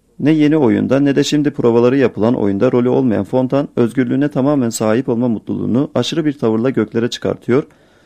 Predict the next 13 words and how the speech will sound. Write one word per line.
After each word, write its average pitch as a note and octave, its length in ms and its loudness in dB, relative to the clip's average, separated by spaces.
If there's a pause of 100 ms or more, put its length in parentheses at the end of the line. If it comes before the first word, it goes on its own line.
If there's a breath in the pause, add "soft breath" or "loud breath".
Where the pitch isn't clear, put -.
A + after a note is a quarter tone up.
(140 soft breath)
sevgili C3+ 380 4
karısıyla A#2+ 540 0
birlikte G2 320 -2
akşamları A#2+ 560 0
ayağını A2 460 2
ateşe C3 340 -4
uzatıp F#2+ 440 -4
baş C#3+ 220 2
başa A#2+ 160 -4
geçirmenin G#2 500 -2
güzelliğinden G#2+ 520 0
söz G2+ 220 -8
ediyordu. F#2+ 440 -6